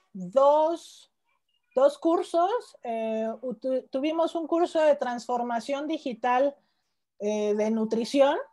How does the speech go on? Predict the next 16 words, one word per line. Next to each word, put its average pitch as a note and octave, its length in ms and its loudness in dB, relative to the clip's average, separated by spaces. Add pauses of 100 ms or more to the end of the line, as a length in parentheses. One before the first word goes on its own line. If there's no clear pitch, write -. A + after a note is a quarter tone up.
(200)
que G3+ 180 -2
ya A#3 220 2
terminó, A#3 800 -2 (200)
eh, G3 280 -4
se A#3+ 180 4
dio C4 160 6
en D#4 80 6
vivo E4 320 8
y E4+ 120 8
la, A#3+ 300 8
las A3+ 280 4
transmisiones C4+ 840 2 (580)
terminan C#4+ 540 2
mañana, C4+ 640 -2
entonces, A#3 540 -4
este, G3 520 -4